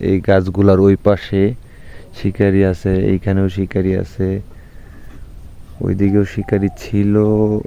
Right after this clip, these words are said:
দেয়া যাইতাছে না, অনেক দূরে। যাই হোক,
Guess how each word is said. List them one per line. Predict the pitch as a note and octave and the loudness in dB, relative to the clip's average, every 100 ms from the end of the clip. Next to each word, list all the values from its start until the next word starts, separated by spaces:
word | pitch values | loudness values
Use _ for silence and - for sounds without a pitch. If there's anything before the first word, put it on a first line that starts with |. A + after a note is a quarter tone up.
| - A#2+ | -8 -6
দেয়া | G#2+ G#2 G2+ | -4 -2 -4
যাইতাছে | G2+ A#2+ G2 G2 | -6 -8 -6 -6
না, | F#2+ B2+ A#2+ | -6 -6 -8
অনেক | G2 F#2+ F#2+ | -6 -6 -4
দূরে। | G2 F#2+ D#2 - - - - - - - - - - - - - - - - - - - - - - - - - - - - - - - - - - - - - - - - - - - - - - - - | -2 -4 -6 -16 -20 -18 -18 -16 -16 -18 -18 -18 -18 -18 -18 -16 -16 -18 -18 -18 -18 -18 -18 -18 -18 -18 -18 -18 -18 -20 -18 -16 -16 -16 -18 -20 -20 -20 -20 -20 -18 -20 -20 -14 -12 -10 -10 -12 -14 -12 -2
যাই | A#2 C3+ | 4 4
হোক, | C#3 | 4